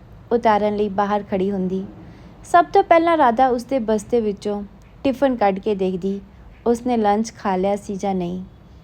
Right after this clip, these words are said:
ਕੇਕ, ਬਿਸਕਿਟ, ਟੋਸਟ, ਪਰਾਂਠੀ ਬਦਲ ਬਦਲ ਕੇ ਪਾਉਂਦੀ ਸੀ। ਮੁਸਕਾਨ ਨੂੰ ਜਦੋਂ ਚੀਜ਼ ਚੰਗੀ ਲੱਗਦੀ, ਖਾ ਲੈਂਦੀ,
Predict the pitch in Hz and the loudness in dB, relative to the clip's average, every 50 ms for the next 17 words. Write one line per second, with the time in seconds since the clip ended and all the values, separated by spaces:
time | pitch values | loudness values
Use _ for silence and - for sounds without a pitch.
0 | - - - - - - - - - 214 202 202 196 196 196 - - 185 202 196 | -20 -20 -20 -20 -20 -20 -8 -2 2 4 4 4 2 2 -2 -6 -4 -2 -2 -2
1 | 196 - - - 196 196 196 - - - - - - - - - 226 214 202 202 | -2 -4 -4 -2 -2 -2 -2 -6 -16 -20 -20 -20 -20 -10 -4 0 2 4 4 4
2 | 202 202 - - - - - - - 220 208 196 190 190 190 208 202 202 - - | 2 0 -4 -10 -18 -20 -18 -12 -4 0 0 2 2 0 -2 -6 -10 -10 -12 -16
3 | - - - - - - - - 233 262 254 254 269 262 240 220 220 196 240 240 | -20 -20 -18 -18 -18 -12 -2 2 4 6 6 6 6 6 4 2 2 2 2 2
4 | 240 240 240 220 214 190 180 185 175 202 196 - 196 190 180 180 - - - - | 2 0 -2 0 0 -2 -2 -2 -2 -4 -4 -4 -6 -6 -8 -10 -16 -20 -20 -20
5 | - - - - 240 233 240 233 233 - 247 233 226 226 226 233 240 226 233 - | -20 -16 -6 0 2 2 2 2 2 4 4 6 6 4 4 2 0 0 0 0
6 | 294 294 302 302 302 294 - 240 226 226 220 - - 220 185 190 185 202 196 196 | 0 0 2 0 -2 -2 -2 -4 -2 -2 -4 -4 -6 -4 -4 -2 -2 -2 -2 -2
7 | 180 165 165 - - 196 196 196 - - - - - - - - 226 208 196 180 | -2 -4 -4 -8 -10 -10 -10 -10 -12 -18 -20 -20 -20 -6 0 2 4 4 4 2
8 | 170 170 175 180 185 185 | 0 -2 -2 -4 -6 -8